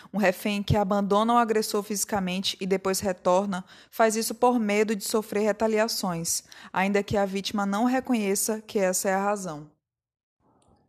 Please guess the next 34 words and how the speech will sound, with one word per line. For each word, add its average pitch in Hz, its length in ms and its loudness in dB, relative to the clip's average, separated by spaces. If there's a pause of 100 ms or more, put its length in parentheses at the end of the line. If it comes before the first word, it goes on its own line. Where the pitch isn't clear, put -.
(420)
Síndrome 247 520 -2
de 233 80 -6
Estocolmo 226 500 -4
generalizada 220 800 -2
de 196 100 -10
Graham. 165 540 -2 (800)
Nessa 269 260 -2
seção, 233 640 -2
argumentarei 220 640 -4
que 247 140 -6
existe 208 440 -4
um 226 60 -6
fenômeno 214 480 -6
adicional, 202 680 -4 (340)
a 185 100 0
Síndrome 226 440 -2
de 214 80 -6
Estocolmo 208 420 -4
generalizada, 214 1000 -4 (280)
que 220 160 -2
faz 220 280 0
as 233 120 0
vítimas 214 460 -4
generalizarem 208 840 0
a 196 60 -4
Síndrome 214 380 -6
de 214 100 -10
Estocolmo 196 520 -4
para 202 220 2
a - 20 2
dinâmica 202 480 -4
com 226 100 -6
pessoas 208 400 -4
parecidas 220 800 -2